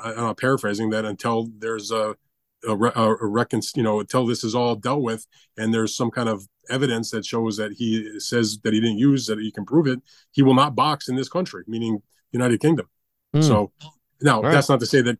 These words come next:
Speaker 1: that
Speaker 2: That it
Speaker 1: Conor
Speaker 2: won't
Speaker 1: Benn might
Speaker 2: happen.
Speaker 1: take it.
Speaker 2: Right, right,
Speaker 1: Yeah,
Speaker 2: that it
Speaker 1: he,
Speaker 2: won't
Speaker 1: no, no,
Speaker 2: happen.
Speaker 1: but he, or either he can do something that will allow him to fight in the U K or work out whatever punishment, or he'll have to go to some renegade location where they won't honor that type of suspension.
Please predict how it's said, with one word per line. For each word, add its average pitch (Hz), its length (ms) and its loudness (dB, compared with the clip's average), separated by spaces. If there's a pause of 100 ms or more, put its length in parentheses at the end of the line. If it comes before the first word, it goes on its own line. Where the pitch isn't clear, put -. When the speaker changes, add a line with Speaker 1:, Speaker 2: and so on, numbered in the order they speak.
(140)
Speaker 1:
that 123 240 0
Speaker 2:
That 120 160 0 (300)
it 127 40 4
Speaker 1:
Conor 120 200 6
Speaker 2:
won't 170 180 6
Speaker 1:
Benn 139 60 6
might 117 80 4
Speaker 2:
happen. 98 280 0
Speaker 1:
take 113 80 -4
it. - 60 -20 (160)
Speaker 2:
Right, 110 240 -2
right, 107 180 0
Speaker 1:
Yeah, - 80 6
Speaker 2:
that 127 60 4
it - 40 -4
Speaker 1:
he, 156 80 2
Speaker 2:
won't 214 100 4
Speaker 1:
no, 226 60 4
no, 196 80 6
Speaker 2:
happen. 131 140 0
Speaker 1:
but - 60 -8
he, - 60 -14
or 175 240 2
either 156 260 -2
he 156 100 -2
can 127 280 -4 (640)
do 185 140 6
something 151 480 2
that 135 140 -2
will 127 260 0 (220)
allow 139 320 2
him 131 160 0
to 120 340 -4
fight 143 260 -2
in 135 60 2
the 131 60 2
U 131 100 0
K 147 220 -2
or 117 240 -4 (220)
work 139 220 0
out 127 160 0
whatever 123 280 0
punishment, 160 400 -4
or 156 300 2 (380)
he'll 135 100 -4
have 139 140 -2
to 131 80 -4
go 131 140 2
to 135 100 2
some 131 380 -2 (400)
renegade 135 640 -2
location 131 640 0
where 123 120 0
they 123 100 -2
won't 127 220 -2
honor 127 320 -2
that 123 200 -8
type 127 200 -6
of 113 100 -8
suspension. 139 500 0